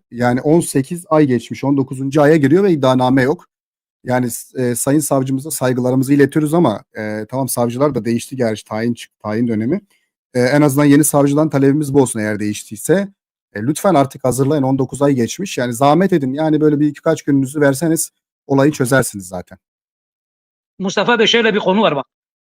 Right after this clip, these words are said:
Speaker 2: Ben sürekli bu olayın içinde olduğum için artık takip ediyorum. Nerede, nerede bir olay olduysa hep takipçisi oluyorum.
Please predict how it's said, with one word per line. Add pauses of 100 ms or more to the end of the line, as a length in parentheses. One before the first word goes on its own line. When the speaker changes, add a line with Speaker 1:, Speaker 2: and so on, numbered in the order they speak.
Speaker 2:
Ben
sürekli
bu
olayın
içinde
olduğum
için
artık
takip
ediyorum.
Nerede,
nerede
bir
olay
olduysa
hep (280)
takipçisi
oluyorum.